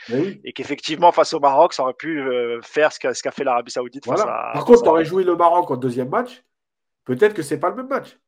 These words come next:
Speaker 2: Ouais,
Speaker 1: Donc,
Speaker 2: bien sûr,
Speaker 1: premier
Speaker 2: bien sûr.
Speaker 1: match, après la victoire de l'Arabie Saoudite, ils se sont dit, vas-y, tu sais quoi, un bon zéro zéro. Après, on s'occupe de la Belgique, euh, non, du Canada, et après, ce sera tranquille.
Speaker 2: Eh ben, écoutez, je sais pas s'il y a quelques, quelques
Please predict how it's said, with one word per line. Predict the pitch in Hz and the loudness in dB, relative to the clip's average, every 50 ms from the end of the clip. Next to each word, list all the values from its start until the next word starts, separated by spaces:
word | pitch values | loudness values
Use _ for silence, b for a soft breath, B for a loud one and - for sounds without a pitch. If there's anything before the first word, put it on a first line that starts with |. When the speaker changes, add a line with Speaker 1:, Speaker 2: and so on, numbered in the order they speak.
| _ _ _ _ _ _ _ - | _ _ _ _ _ _ _ -2
Speaker 2:
Ouais, | - 175 | 2 4
Speaker 1:
Donc, | 233 349 | 4 4
Speaker 2:
bien | 202 | 4
sûr, | - 214 214 | 4 2 0
Speaker 1:
premier | 190 208 | 0 0
Speaker 2:
bien | 214 196 | -2 -2
sûr. | - - | -4 -6
Speaker 1:
match, | - _ - | -12 _ -6
après | 151 143 - - 180 | -6 -4 -2 2 2
la | 165 151 | 2 2
victoire | 147 147 139 - 147 143 | 2 -2 -4 -4 -4 -2
de | 139 | -2
l'Arabie | 127 127 120 120 123 | -2 -2 -4 -4 -6
Saoudite, | - 127 120 123 165 240 240 - | -4 -4 -4 -4 -4 -6 -8 -8
ils | |
se | - - | -10 -10
sont | 160 | -8
dit, | 143 147 | -6 -6
vas-y, | 147 139 139 135 | -6 -6 -8 -10
tu | - | -10
sais | 139 135 | -10 -4
quoi, | 175 185 190 165 | 0 2 2 2
un | |
bon | 139 135 165 208 208 | 2 0 -2 -2 -2
zéro | 165 175 170 156 156 151 | 0 -2 -2 0 0 -2
zéro. | 139 139 139 127 127 147 190 208 - _ _ _ _ _ _ _ _ _ _ _ _ _ _ _ | -2 -4 -4 -4 -2 -4 -4 -6 -8 _ _ _ _ _ _ _ _ _ _ _ _ _ _ _
Après, | - - - - 190 | -10 -10 -4 -2 -2
on | 175 | 0
s'occupe | - 175 180 180 214 196 165 | 0 0 -2 -2 -4 0 0
de | 175 | 2
la | 165 160 | 2 2
Belgique, | 151 151 147 135 131 147 190 226 - _ _ _ _ _ _ _ _ _ _ _ _ _ | 0 0 -4 -6 -8 -10 -12 -14 -18 _ _ _ _ _ _ _ _ _ _ _ _ _
euh, | 120 117 120 117 117 117 110 110 113 113 - | -8 -6 -4 -4 -4 -6 -10 -14 -16 -16 -2
non, | 123 147 147 135 | 2 2 2 2
du | 123 123 | 2 -2
Canada, | - 147 143 139 127 135 156 185 208 - _ _ _ _ _ _ _ _ _ - | -4 -4 -2 -2 -2 -2 -2 -4 -6 -10 _ _ _ _ _ _ _ _ _ -8
et | 131 127 | -4 -4
après, | 131 - - 175 165 | -4 -4 -4 -8 -10
ce | - | -8
sera | - 147 | -10 -10
tranquille. | 135 - 127 117 - 117 - _ _ _ _ _ _ _ _ _ _ _ _ _ _ _ _ _ _ _ _ _ _ _ _ _ _ _ - b b b b b b b b b b _ _ - | -10 -10 -14 -16 -16 -20 -20 _ _ _ _ _ _ _ _ _ _ _ _ _ _ _ _ _ _ _ _ _ _ _ _ _ _ _ -20 b b b b b b b b b b _ _ -4
Speaker 2:
Eh | |
ben, | - 156 | -2 -2
écoutez, | 165 - - - 214 | -2 -2 -4 -6 -4
je | - - 165 | -4 -4 -4
sais | 143 - 180 | -6 -6 0
pas | - 185 | 0 0
s'il | - - - 175 | 0 0 -2 -2
y | |
a | 151 | -2
quelques, | - 165 156 - - 156 147 143 139 135 135 131 131 131 131 127 120 - | -2 -4 -6 -4 -4 -4 -2 -2 -2 -2 -2 -4 -4 -4 -6 -8 -6 -8
quelques | 147 135 - - - 135 127 123 120 117 117 113 113 113 113 110 110 110 113 107 104 104 104 107 | -8 -8 -8 -12 -12 -10 -8 -8 -8 -8 -10 -10 -12 -12 -12 -14 -14 -14 -16 -16 -18 -18 -20 -20